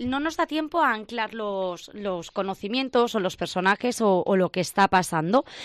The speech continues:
Vemos un capítulo detrás de otro en el que estamos recibiendo información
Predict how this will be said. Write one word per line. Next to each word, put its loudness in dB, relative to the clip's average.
Vemos 2
un -4
capítulo 2
detrás 0
de 6
otro 2
en 2
el -4
que -4
estamos -4
recibiendo -2
información -2